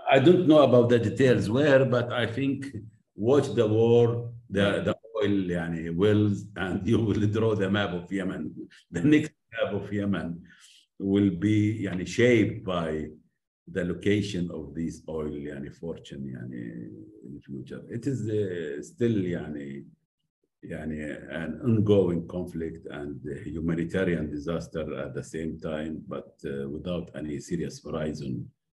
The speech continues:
to reach, uh, a solution. What is interested for the United States is to keep the truce, to maintain the truce,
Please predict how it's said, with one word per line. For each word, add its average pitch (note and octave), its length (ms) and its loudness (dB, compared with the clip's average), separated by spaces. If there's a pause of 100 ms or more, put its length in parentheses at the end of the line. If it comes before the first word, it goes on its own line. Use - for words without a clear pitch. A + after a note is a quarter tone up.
(380)
to D#3+ 100 -8
reach, E3+ 340 -2
uh, - 560 -6 (720)
a - 20 -12
solution. E2+ 680 -4
What F2+ 220 -4
is F2 160 0
interested F#2+ 580 -4
for E2+ 180 -6
the D#2+ 100 -6
United E2+ 380 -6
States F2 380 -4
is - 200 -10
to E2+ 100 -12
keep F#2 280 0
the - 80 -10
truce, - 560 -2
to E2+ 80 -4
maintain F#2 440 0
the F#2+ 120 -2
truce, D#3+ 500 -4